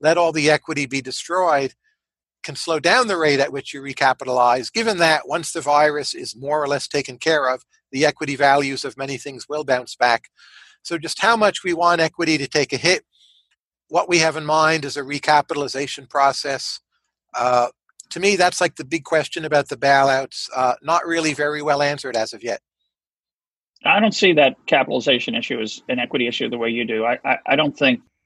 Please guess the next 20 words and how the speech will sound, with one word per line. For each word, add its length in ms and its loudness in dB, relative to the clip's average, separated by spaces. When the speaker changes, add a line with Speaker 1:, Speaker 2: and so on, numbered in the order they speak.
Speaker 2:
I 80 2
don't 100 4
think 160 2
American 420 2
Airlines, 440 2
United 240 -2
Airlines, 360 -2
Delta, 300 0
et 80 -2
cetera, 440 0
you 140 -4
know, 320 -4
wanna 240 2
take 200 0
risks 380 0
with 140 -4
their 120 0
customers 500 0
going 220 -2
forward, 400 2